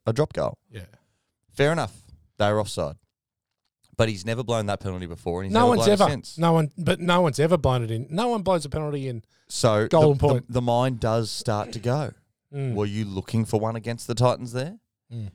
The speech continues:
Speaker 1: And then the week after, the very week after, in the exact same situation, the ref doesn't look to make sure the team's, the Eels are onside
Speaker 2: Yeah.
Speaker 1: and just lets it go, and they block a kick, and then they go down and kick the field goal,
Speaker 2: Mm.
Speaker 1: and then they win the game.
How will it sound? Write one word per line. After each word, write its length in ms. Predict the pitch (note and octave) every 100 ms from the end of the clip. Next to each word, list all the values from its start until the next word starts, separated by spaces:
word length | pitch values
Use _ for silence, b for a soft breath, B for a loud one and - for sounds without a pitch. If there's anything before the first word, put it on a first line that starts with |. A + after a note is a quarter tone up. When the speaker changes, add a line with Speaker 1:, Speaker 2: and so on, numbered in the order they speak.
| -
Speaker 1:
And 120 | A#2+
then 120 | C3+
the 80 | B2+
week 240 | A#2 C#3 C3+
after, 380 | B2 C#3+ - - -
the 300 | A2 C#3+ C3
very 640 | A2 G2+ C3 C#3+ D#3 D#3
week 300 | C3 C3+ B2+
after, 500 | B2+ B2+ C#3 F2 E2 b b b
in 180 | B2+ C3
the 220 | C3 C3
exact 640 | B2 A2 G2 F#2+ A#2 - -
same 280 | - B2
situation, 800 | A#2 C3 - A2+ B2 D3 - - - _ _ _ _ _ _ _ _ _
the 100 | A#2
ref 240 | G#2+ A2 -
doesn't 360 | G#2 G#2 -
look 260 | A2+ B2 _
to 100 | B2
make 160 | B2 A#2+
sure 160 | B2+
the 80 | A#2+
team's, 380 | B2+ C3 B2 -
the 120 | G#2+ A#2+
Eels 280 | B2 C3 C3
are 80 |
onside 340 | B2+ C3 C3+ B3
Speaker 2:
Yeah. 200 | - A#2 F2+ _ _
Speaker 1:
and 100 | G#2+ G#2+
just 120 | G#2+
lets 240 | A2+ -
it 60 | D#2+
go, 320 | A2 B2 B3+ -
and 120 | G#2+
they 60 | G#2
block 260 | A2 A#2
a 60 | G#2
kick, 260 | - F#3 - _ -
and 80 |
then 80 | G#2
they 100 | G#2
go 140 | G#2 A2
down 160 | A2
and 80 | A2
kick 140 | -
the 100 | -
field 220 | A#2 C3+ D3+
goal, 160 | - -
Speaker 2:
Mm. 140 | B2+ A2
Speaker 1:
and 80 | G#2
then 80 |
they 80 | G#2
win 140 | G#2+ G#2+
the 80 |
game. 260 | G#2+ C3+ B2